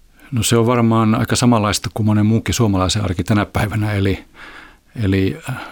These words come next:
hybridimäistä. Toisin sanoen, äh, olen tehnyt paljon etätöitä, mutta olen ollut myöskin paljon konttorilla, työmaalla. Että meillä on itse asiassa aika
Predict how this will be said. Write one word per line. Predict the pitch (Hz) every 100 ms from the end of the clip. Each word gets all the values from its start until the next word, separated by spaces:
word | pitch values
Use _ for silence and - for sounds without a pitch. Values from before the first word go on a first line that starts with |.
| - - -
hybridimäistä. | 113 104 95 90 92 90 - 95 - - - - - - - - -
Toisin | 104 92
sanoen, | 107 101 95 95 95
äh, | 92 - - 110 104 - _ - - _ _
olen | - 104 92
tehnyt | 104 107 -
paljon | 110 98 95 -
etätöitä, | 117 120 104 107 95 101
mutta | 98 - 104 95 139 170 - -
olen | 101
ollut | 98 98
myöskin | 104 95 - 90
paljon | 104 95 87 - _ - - - - - - _ _ _ _
konttorilla, | - 110 - 98 98 92 - -
työmaalla. | 113 98 98 92 92 - - -
Että | -
meillä | 101 98
on | 98
itse | 98 -
asiassa | 92 110
aika | 101